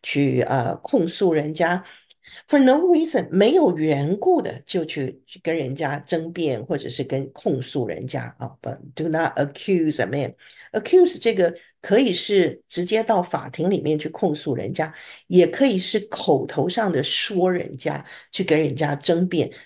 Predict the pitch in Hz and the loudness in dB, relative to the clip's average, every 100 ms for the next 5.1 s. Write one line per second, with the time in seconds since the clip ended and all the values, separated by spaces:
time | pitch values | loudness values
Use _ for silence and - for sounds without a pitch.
0 | _ - 117 135 165 147 175 - - 233 | _ -6 -4 -4 0 0 0 0 0 0
1 | - 147 147 160 139 156 - 254 185 170 | -2 -2 -2 -2 -2 -2 -2 -2 0 0
2 | - - _ - - 170 180 175 175 151 | -2 -8 _ -6 -6 -2 -2 0 -2 -2
3 | 117 151 139 143 156 156 170 135 - 151 | -4 -4 -4 -2 -2 -2 -4 -6 -6 -6
4 | - - - - - 160 - - - 110 | -4 -4 -6 -8 -4 -4 -4 -8 -6 -8